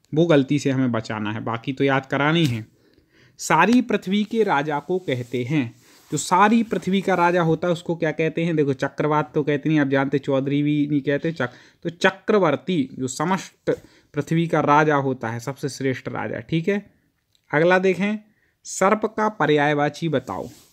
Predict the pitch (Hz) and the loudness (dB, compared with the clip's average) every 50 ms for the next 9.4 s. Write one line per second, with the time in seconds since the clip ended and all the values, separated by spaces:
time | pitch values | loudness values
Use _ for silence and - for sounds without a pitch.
0 | _ - - - 285 - - - 165 165 196 208 196 - - 220 214 220 220 - | _ -14 -6 -6 -6 -4 -4 -6 -4 -2 0 -2 0 2 4 4 4 4 0 -4
1 | _ _ _ _ _ _ _ _ _ _ - 151 147 - - 160 160 165 165 170 | _ _ _ _ _ _ _ _ _ _ -10 -10 -8 -4 -4 -4 -2 2 2 4
2 | 165 165 165 160 160 156 - 180 160 160 143 151 160 175 175 175 170 165 165 160 | 4 4 2 2 0 0 -2 -4 -2 -2 0 0 2 0 0 0 0 0 -2 -2
3 | 160 - 160 151 156 156 160 160 165 170 160 139 135 143 135 143 147 151 143 127 | -2 -2 -4 -4 -2 -2 -2 -2 -2 -2 -4 -4 -2 0 2 4 4 4 2 2
4 | 120 117 - - _ _ _ _ _ _ - - 190 196 254 254 247 - _ _ | 0 -4 -10 -18 _ _ _ _ _ _ -4 -4 0 2 2 0 0 -4 _ _
5 | _ _ _ - - 131 127 135 139 147 147 135 120 - - - _ _ _ - | _ _ _ -10 -6 -4 0 2 4 4 4 4 0 -2 -6 -14 _ _ _ -20
6 | - - _ _ _ _ _ _ _ _ _ _ - - - 143 135 123 123 110 | -20 -20 _ _ _ _ _ _ _ _ _ _ -8 -2 0 0 0 0 -4 -6
7 | - 104 107 - - _ _ _ _ _ _ _ _ _ _ _ _ _ _ _ | -6 -8 -12 -12 -18 _ _ _ _ _ _ _ _ _ _ _ _ _ _ _
8 | _ _ _ _ _ _ _ - 156 156 180 180 185 180 170 165 165 _ - 196 | _ _ _ _ _ _ _ -6 0 2 4 4 4 4 2 0 0 _ 2 2
9 | 185 170 151 135 131 - - | 4 4 2 2 0 -2 -10